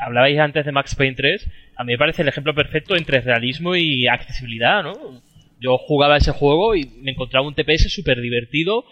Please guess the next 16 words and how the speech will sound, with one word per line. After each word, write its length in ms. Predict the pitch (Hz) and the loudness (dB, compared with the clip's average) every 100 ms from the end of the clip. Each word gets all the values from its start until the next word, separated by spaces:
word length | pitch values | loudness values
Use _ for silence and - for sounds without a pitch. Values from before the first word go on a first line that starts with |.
| - | -10
que 100 | - | -2
respondía 360 | 131 - 123 151 | -2 0 0 0
perfectamente 720 | 151 160 143 147 156 170 240 | 0 -4 -2 0 0 0 0
y 60 | |
que 60 | 160 | 0
aún 120 | 139 | 0
así, 340 | 123 139 165 - - - - - | 2 2 0 -4 -18 -20 -8 2
eh, 640 | 131 131 127 123 123 127 - | 4 6 4 0 -10 -12 -10
se 220 | - 143 | -8 -4
tomaba, 580 | 135 131 143 160 165 165 - - | 0 4 4 6 4 4 -2 -6
no 80 | 135 | -4
se 100 | 147 | 0
tomaban 340 | 156 165 175 151 | 2 2 2 2
grandes 280 | 165 160 | 0 0
licencias 420 | 160 147 156 208 - | -2 -2 -4 -4 0
para, 420 | 170 139 123 | 2 4 4